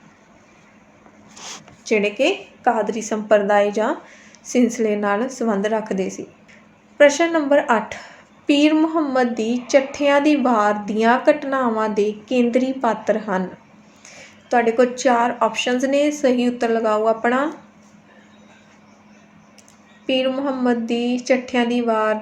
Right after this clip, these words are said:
ਦੀਆਂ ਘਟਨਾਵਾਂ ਦੇ ਕੇਂਦਰੀ ਪਾਤਰ ਹਨ। ਆਪਸ਼ਨ ਨੰਬਰ ਦੋ ਸਹੀ ਆ ਆਪਣੇ ਕੋਲੇ, ਜੱਸਾ ਸਿੰਘ ਆਹਲੂਵਾਲੀਆ ਤੇ ਦਲੀਪ ਸਿੰਘ।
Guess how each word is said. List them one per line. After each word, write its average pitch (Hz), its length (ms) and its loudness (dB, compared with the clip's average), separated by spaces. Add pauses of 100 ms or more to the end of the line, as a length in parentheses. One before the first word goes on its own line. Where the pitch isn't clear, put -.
ਦੀਆਂ 220 420 -2 (120)
ਘਟਨਾਵਾਂ 226 540 -2
ਦੇ 214 160 0
ਕੇਂਦਰੀ 214 500 -4
ਪਾਤਰ 208 460 -4 (100)
ਹਨ। 233 320 -4 (1000)
ਆਪਸ਼ਨ 226 380 -4
ਨੰਬਰ 240 380 0 (160)
ਦੋ 214 360 2
ਸਹੀ 214 380 -2
ਆ 233 60 4
ਆਪਣੇ 226 280 -2
ਕੋਲੇ, 226 520 -2 (380)
ਜੱਸਾ 226 360 -2
ਸਿੰਘ 240 200 -4 (140)
ਆਹਲੂਵਾਲੀਆ 226 640 0
ਤੇ 240 180 2
ਦਲੀਪ 214 380 2
ਸਿੰਘ। 180 300 -6